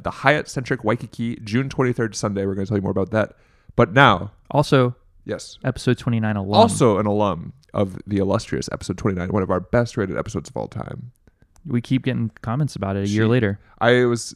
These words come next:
Speaker 1: I told my wife this morning, like, "Today we're interviewing Kemi," and she
Speaker 2: I did
Speaker 1: said
Speaker 2: the same thing.
Speaker 1: And, and quote
Speaker 2: Jordan was like, "Oh, she's gonna be awesome."
Speaker 1: Yeah. Bas-, basically, yeah.
Speaker 2: That's what Tony said?
Speaker 1: Uh,
Speaker 2: Yeah.
Speaker 1: podcast approved,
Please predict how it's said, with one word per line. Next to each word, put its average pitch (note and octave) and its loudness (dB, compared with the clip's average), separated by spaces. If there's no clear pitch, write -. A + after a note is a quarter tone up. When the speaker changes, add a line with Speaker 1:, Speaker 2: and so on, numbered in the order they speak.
Speaker 1:
I - -4
told B2 -2
my A#2 2
wife A#2+ 0
this G#2 -4
morning, G2 -4
like, G2+ -10
"Today A2+ 2
we're G#2 2
interviewing G2+ -4
Kemi," G#2+ -6
and E2+ -12
she - -14
Speaker 2:
I A2 -2
did A2 -2
Speaker 1:
said C3 4
Speaker 2:
the C3 0
same C3 2
thing. C#3+ -2
Speaker 1:
And, C3 4
and C3 -2
quote D#3+ 6
Speaker 2:
Jordan E3+ 8
was D3+ 2
like, A#2 0
"Oh, G#2+ 2
she's A2 -12
gonna G#2+ -4
be G2+ -4
awesome." G2+ -8
Speaker 1:
Yeah. G#2+ -2
Bas-, D3 -4
basically, - -4
yeah. - -10
Speaker 2:
That's B2 -4
what B2+ -10
Tony A2+ -4
said? A#2+ -6
Speaker 1:
Uh, G#2+ -2
Speaker 2:
Yeah. - -12
Speaker 1:
podcast F#3 2
approved, D#3 -2